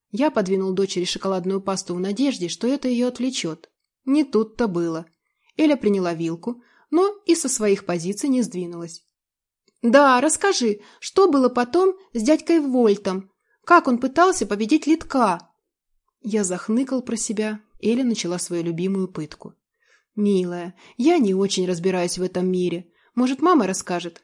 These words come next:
Она придумывает намного лучше меня». «И это правда», согласилась Эля. Ева продолжала посмеиваться.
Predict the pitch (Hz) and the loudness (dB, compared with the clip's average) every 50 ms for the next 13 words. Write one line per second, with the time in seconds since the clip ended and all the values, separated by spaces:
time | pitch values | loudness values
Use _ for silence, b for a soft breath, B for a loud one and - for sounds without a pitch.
0 | _ _ _ _ 220 226 233 226 220 - 233 220 202 285 311 285 208 185 185 - | _ _ _ _ 0 2 2 2 0 -2 -4 -2 0 0 0 2 2 0 0 0
1 | 214 233 247 285 330 302 311 285 214 180 170 - - 180 170 170 170 170 165 170 | 0 0 2 0 2 2 2 2 2 0 -2 -2 -6 -6 -6 -6 -8 -8 -10 -12
2 | - _ _ _ _ _ _ _ _ _ _ - 240 269 320 311 - - - 254 | -14 _ _ _ _ _ _ _ _ _ _ -2 0 0 2 0 -2 -2 0 0
3 | 240 233 226 226 214 202 208 214 214 - _ _ _ _ - 214 196 208 214 208 | 2 4 4 4 2 0 -4 -4 -6 -8 _ _ _ _ -10 -6 -4 -4 -4 -4
4 | - - 214 208 208 - _ - 202 202 196 196 _ _ b b b b b b | -4 -4 -4 -4 -4 -6 _ -6 -6 -6 -6 -8 _ _ b b b b b b
5 | b b b - 196 262 339 339 339 330 339 _ _ 220 202 190 202 196 190 196 | b b b -2 0 2 2 2 0 -2 -4 _ _ -6 -4 -2 -2 -2 -2 -4
6 | 196 185 180 185 190 180 - - 170 165 165 160 160 170 165 - - - 185 | -4 -4 -4 -6 -6 -8 -6 -6 -8 -8 -10 -10 -12 -12 -12 -12 -14 -14 -18